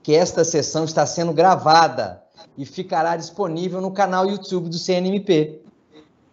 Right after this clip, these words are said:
Hoje, iremos tratar do controle e gestão em, de risco em tempos de crise. E vamos conversar com o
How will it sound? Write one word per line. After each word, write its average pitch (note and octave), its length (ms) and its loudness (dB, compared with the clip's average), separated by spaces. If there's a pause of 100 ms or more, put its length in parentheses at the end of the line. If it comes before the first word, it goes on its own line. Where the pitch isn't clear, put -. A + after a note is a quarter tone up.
(120)
Hoje, D#3+ 560 4 (240)
iremos F#3 320 -4
tratar F3 400 2
do E3 120 -6
controle E3+ 680 0
e - 20 -2
gestão C#3 640 -2
em, G#2+ 180 -8
de G#2+ 160 -8
risco A#2+ 560 -4 (220)
em F3 160 0
tempos F#3+ 340 0
de A3 120 -2
crise. F#3 600 0 (380)
E C3 40 -6
vamos E3 220 0
conversar E3 640 2
com F3 220 0
o - 160 -4